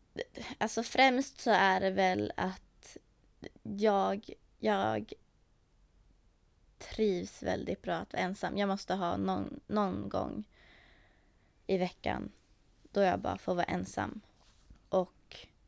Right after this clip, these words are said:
koppa-, kop-, nej, vad säger jag? Eh, koppla bort. Eh, liksom allting som händer runt omkring. Och jag känner väl att jag har turen att jag kan göra det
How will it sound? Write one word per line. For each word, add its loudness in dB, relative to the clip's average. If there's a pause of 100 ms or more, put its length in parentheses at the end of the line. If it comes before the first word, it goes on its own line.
(640)
koppa-, 2 (140)
kop-, 0
nej, 2
vad -6
säger -4 (240)
jag? 4
Eh, 2
koppla 2
bort. -2 (1500)
Eh, 2 (760)
liksom -8
allting -6
som -4
händer -2
runt -6
omkring. -8 (760)
Och 0 (840)
jag 4
känner 4
väl 4
att -4
jag -2
har -2
turen -2
att -6
jag -4
kan 0
göra 0
det -4